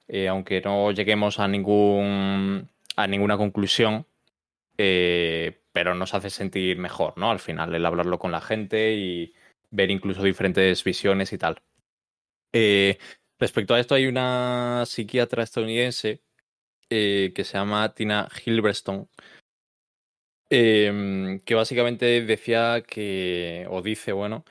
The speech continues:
que las sociedades modernas, em, para expresar este pensamiento rumiante y tal, como tienen muchísimas carencias a la hora de expresar sus sentimientos,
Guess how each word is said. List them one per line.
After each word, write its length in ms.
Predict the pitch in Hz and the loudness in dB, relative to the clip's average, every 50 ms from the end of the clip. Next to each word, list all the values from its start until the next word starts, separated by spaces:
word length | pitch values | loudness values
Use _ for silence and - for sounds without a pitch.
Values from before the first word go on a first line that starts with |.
| - - - _ _ _ _ _ _ _ _ _ | -20 -20 -20 _ _ _ _ _ _ _ _ _
que 220 | _ - 110 104 101 | _ 2 4 4 4
las 180 | 101 101 98 | 2 2 0
sociedades 600 | - - 113 98 - - 101 101 110 120 123 120 | 0 -2 -2 -2 2 2 4 6 6 6 6 4
modernas, 720 | 127 127 120 120 127 127 123 120 113 107 110 - - - _ _ _ _ _ _ _ _ _ _ _ _ _ _ _ _ _ _ _ _ _ _ _ _ | 2 0 2 4 4 4 2 0 -2 -4 -4 -6 -12 -16 _ _ _ _ _ _ _ _ _ _ _ _ _ _ _ _ _ _ _ _ _ _ _ _
em, 1400 | 110 107 101 98 98 95 95 98 - 95 92 90 90 175 180 175 175 170 175 175 170 170 170 175 175 175 180 - _ _ _ _ _ _ _ - - _ _ _ _ | 0 0 2 2 0 -2 -2 -4 -6 -6 -8 -10 -10 -12 -12 -14 -14 -14 -16 -16 -16 -16 -18 -18 -18 -18 -20 -20 _ _ _ _ _ _ _ -20 -20 _ _ _ _
para 180 | 104 95 92 | 0 0 0
expresar 500 | 90 - - _ - 95 92 - 107 107 | 0 -2 -2 _ 0 0 0 0 2 2
este 240 | 110 110 - - 117 | 2 2 2 0 2
pensamiento 500 | - 117 110 107 - 117 110 104 98 101 | 4 4 0 2 0 -2 -2 -2 -2 -4
rumiante 960 | 95 104 101 98 101 107 117 120 117 117 107 95 113 107 107 107 107 104 104 | -2 -2 -2 0 0 0 2 2 2 0 0 2 4 4 6 6 6 6 6
y 120 | 104 101 92 | 4 4 2
tal, 260 | - 113 117 120 120 | 2 2 2 0 -2
como 220 | - 98 95 95 | -2 -4 -4 -2
tienen 280 | - 101 101 107 110 110 | -2 -2 -2 -2 0 -2
muchísimas 640 | 110 110 110 107 - - 117 107 - - 113 107 - | 0 -2 -2 -2 -2 -4 -4 -4 -2 -4 -4 -4 -2
carencias 680 | - 110 107 107 107 - - 113 101 98 92 - - | -2 0 0 0 -2 0 0 2 2 2 0 -2 -6
a 40 | 92 | -2
la 100 | 90 98 | 0 2
hora 100 | 98 104 | 2 2
de 40 | 104 | 2
expresar 600 | 101 - _ 104 101 - - - 101 98 101 98 95 | 0 -2 _ -8 -8 -6 -4 -4 -2 0 0 0 -2
sus 220 | - - 104 - | -4 -10 -8 -6
sentimientos, 800 | - 107 98 - 98 95 101 104 104 95 - 98 - - - | -4 -4 -4 -2 -2 0 2 0 0 0 0 -2 -2 -2 -12